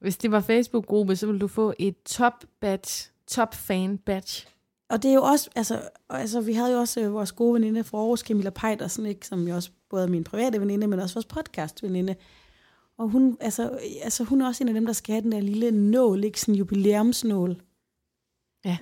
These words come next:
Speaker 2: Øh, men, øh, men Christian, øh, hvis du stadig lytter med, det er vildt dejligt, at du gør det, og tusind tak også for dit bidrag.
Speaker 1: Prøv at overveje, der er folk, der har måske lyttet med i to år, og så kan det være, der er nogen, der har lyttet med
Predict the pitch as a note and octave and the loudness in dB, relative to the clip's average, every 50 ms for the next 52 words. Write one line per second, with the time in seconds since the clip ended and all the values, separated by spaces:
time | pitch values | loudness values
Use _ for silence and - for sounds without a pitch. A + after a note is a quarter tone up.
0 | D#4 - A3 G3+ G3 F#3 F#3 F3+ F3+ F#3 F3 E3+ F#3 F#3 F3+ F#3 F#3 F3+ - A#3 | -6 -6 -2 0 0 2 2 2 2 2 0 0 -2 -2 -2 -2 -2 -2 -2 -2
1 | C4 C4 - - A3 G3+ F#3+ F#3+ F#3+ F3 F3 F3 E3+ E3+ F3 - G#3 - - - | 0 0 -2 -2 0 0 0 2 2 0 0 0 0 -2 -4 -4 -4 -6 -4 -2
2 | G#3 A3 A#3 A#3+ A3+ G3 G3 F3+ F3+ F#3 G3 F#3+ F#3 A#3 A3+ G#3 G3+ F#3 F3 F3 | -2 -2 0 -2 -2 -4 -2 0 0 0 -2 -4 -2 -2 0 0 0 0 -2 -4
3 | F3+ F3+ D#3 E3+ G#3+ D#4+ G#4 C#4+ - - F3 E3 E3 F3+ G3 F#3 - - - - | -6 -6 -4 0 0 0 0 0 -8 -6 -4 -2 -2 -2 -2 -4 -8 -10 -8 -8
4 | G3+ F#3 G3 F#3 F#3 F3+ F#3+ F#3 F#3 F3+ E3+ E3 E3+ E3+ - - - A#3 G3+ F3+ | -8 -4 -2 -2 -2 0 -2 -2 -2 -2 -4 -4 -4 -6 -10 -4 -4 -4 -2 -2
5 | F#3+ F3 - F#3+ F#3+ F#3 - - - - F#3+ F3+ - - - - F3+ F#3 G3 F3+ | -4 -4 -2 -4 -6 -8 -12 -16 -10 -8 -6 -6 -6 -8 -10 -10 -8 -8 -10 -10
6 | - - G#3+ G#3 - G3 G3 G3 G3 F3 - _ _ _ - C4 A3+ F#3 G#3+ A3 | -8 -8 -8 -8 -6 -8 -8 -8 -10 -12 -14 _ _ _ -2 0 4 4 4 4
7 | G#3+ G#3+ F#3 F3 F3+ F#3 E3 - G#3+ G3+ - - F#3 E3+ F3+ - - - - G3 | 4 2 0 0 -2 -2 -2 -2 -2 -2 -2 -6 -4 -4 -4 -4 -6 -4 -2 0
8 | G3+ F3+ - - A#3+ A3+ F#3+ G3 F#3+ F#3 F3+ F3+ F#3 F#3+ G3 G3+ G3+ - - D4 | 0 0 -2 -4 -6 -4 -2 -2 -2 -2 -2 0 0 0 -2 -2 -4 -4 -4 -2
9 | D4+ C4 G3+ F3+ E3+ E3 D#3+ _ _ _ _ _ - F3 A3 G#3 A3 G#3+ G3+ G3 | 0 2 2 0 0 -4 -6 _ _ _ _ _ -8 -4 -4 -2 0 -2 -2 -2
10 | F#3+ F#3+ G3 G3 F#3 F#3 F#3+ F#3 F#3 D#3 F3+ F3 F3 E3+ E3+ E3+ F3 F3 F#3 | -2 -4 -4 -4 -4 -4 -4 -4 -4 -4 -4 -6 -4 -6 -4 -4 -4 -4 -4